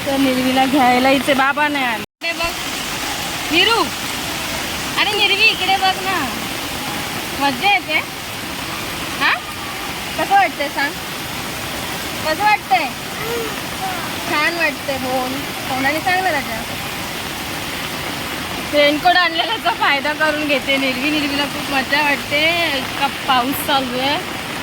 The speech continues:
निर्वीच्या शाळेला सुट्टी नव्हती, पण त्या निमित्ताने का होईना मला पावसातून बाहेर पडण्याचा एक, अ, अवसर मिळाला. आणि खूप छान वाटतंय, पाऊस खूप जोरात आहे, सगळीकडेच आहे. निर्वी,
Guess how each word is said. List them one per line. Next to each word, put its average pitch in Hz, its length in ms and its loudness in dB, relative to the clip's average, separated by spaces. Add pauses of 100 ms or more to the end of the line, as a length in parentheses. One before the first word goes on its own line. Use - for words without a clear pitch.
(120)
निर्वीच्या 262 500 0 (140)
शाळेला 233 340 0
सुट्टी 330 480 -2
नव्हती, 285 500 0
पण 302 160 2
त्या 285 180 2
निमित्ताने 294 580 0
का 294 160 2
होईना 269 340 0
मला 269 240 2
पावसातून 269 760 2
बाहेर 254 300 4
पडण्याचा 262 540 0 (600)
एक, 254 220 -4
अ, 262 920 0
अवसर 277 240 2
मिळाला. 262 440 2
आणि 262 340 0
खूप 294 160 -4 (120)
छान 294 240 2
वाटतंय, 320 440 0
पाऊस 269 340 2 (100)
खूप 302 100 -2
जोरात 262 500 2
आहे, 302 140 4
सगळीकडेच 277 720 0
आहे. 277 180 2 (680)
निर्वी, 262 260 0